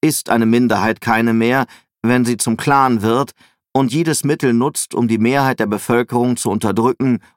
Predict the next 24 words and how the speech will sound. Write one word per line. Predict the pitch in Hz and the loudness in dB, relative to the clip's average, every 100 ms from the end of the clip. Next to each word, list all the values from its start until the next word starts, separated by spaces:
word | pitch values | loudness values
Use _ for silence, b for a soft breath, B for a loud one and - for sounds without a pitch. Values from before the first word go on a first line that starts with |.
| _ | _
und | 131 123 | -2 -2
zu | - | -2
entrechten. | 120 120 123 113 - _ - - _ _ _ _ _ _ _ _ _ b b - | -2 -2 -2 -4 -6 _ -16 -16 _ _ _ _ _ _ _ _ _ b b -2
Genau | 139 160 175 | 2 2 2
das | 131 170 - | 0 -2 -4
hat | 156 147 _ | -6 -6 _
Bashar | 113 - 143 139 151 - | -2 0 0 2 0 0
al-Assad | 127 127 107 - 127 117 - | 0 2 0 0 -2 -2 -4
getan. | 123 - 110 98 - _ _ _ _ _ _ _ B B B | -8 -4 -6 -8 -16 _ _ _ _ _ _ _ B B B
Er | 131 | 0
hat | 151 180 | 0 0
sich | 175 | -4
die | - 127 | 0 2
Macht | 120 131 - | 2 0 -2
des | 127 | -6
Clans | - 151 127 104 - | -2 2 2 0 -2
gesichert, | 104 123 123 143 123 b b b _ | -2 0 0 -2 -2 b b b _
indem | - 135 139 151 | -2 0 0 0
er | 143 | 2
Behörden, | 120 110 147 151 147 143 | 2 2 2 0 0 -2
Bürokratie, | 123 110 104 - 101 95 147 147 139 101 _ | 0 0 0 -2 -4 -2 -6 -4 -6 -8 _
Waffen, | 107 139 135 139 131 b b b _ | 0 0 0 -2 -2 b b b _
politische | 139 156 180 151 - | -2 -2 -4 -4 -2
Ämter, | 92 135 165 - 147 | 0 -2 -2 -2 -2